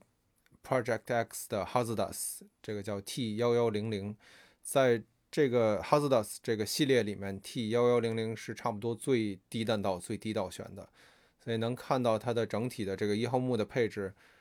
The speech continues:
是一个非常低弹道、低倒悬的一个整体搭配。那它的球速有一百九十以上，所以非常非常快，属于一个远距离型的选手。所以在这个情况下，他用了一个低倒悬的，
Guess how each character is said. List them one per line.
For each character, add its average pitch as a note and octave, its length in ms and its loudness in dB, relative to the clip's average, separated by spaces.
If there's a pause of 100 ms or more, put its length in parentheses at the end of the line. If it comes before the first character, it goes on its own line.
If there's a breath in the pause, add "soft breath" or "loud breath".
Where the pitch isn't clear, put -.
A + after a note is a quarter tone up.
(120)
是 - 160 -6
一 A2 60 0
个 A2 140 2
非 C#3+ 240 2
常 A2 360 -4 (360)
低 A#2+ 140 -4
弹 A2+ 180 2
道、 F#2+ 300 0
低 A#2 120 -4
倒 G#2+ 160 4
悬 F#2 240 -6
的 F#2 240 -6
一 F#2 100 -8
个 F#2 220 -6
整 G2+ 180 -4
体 G#2 140 -6
搭 G2 180 -2
配。 - 240 -10 (720 loud breath)
那 B2 160 -2 (460)
它 D3+ 220 2
的 G#2 640 4
球 B2+ 260 -2
速 C#3+ 320 -2
有 G#2+ 360 -6
一 C#3+ 180 -2
百 A#2+ 200 0
九 A2 240 -4
十 A#2 240 -6
以 A2+ 80 -4
上， G2+ 320 -4 (120)
所 A2 180 -6
以 G2+ 100 -4 (120)
非 - 260 0
常 G2+ 160 -4
非 G#2+ 100 -6
常 G2 140 -4
快， E2+ 320 -4
属 F#2+ 220 -10
于 G#2 100 -4
一 A2 60 -4
个 G#2 260 -4
远 G#2 220 -2
距 A#2+ 180 -6
离 G2+ 160 -2
型 G2+ 240 -6
的 G2+ 100 -6
选 F#2+ 220 -10
手。 G#2 180 -10 (680 soft breath)
所 G2+ 80 -4
以 G2 160 -4
在 A2+ 240 0
这 D#3 160 6
个 A#2 80 4
情 G#2+ 120 -6
况 A2 140 -2
下， G#2 180 0
他 G#2 200 -6
用 G#2 240 -4
了 G2 60 -2
一 G2+ 40 -2
个 G#2 100 -2
低 A#2 140 -4
倒 A2+ 160 2
悬 F2+ 180 -8
的， F#2 220 -8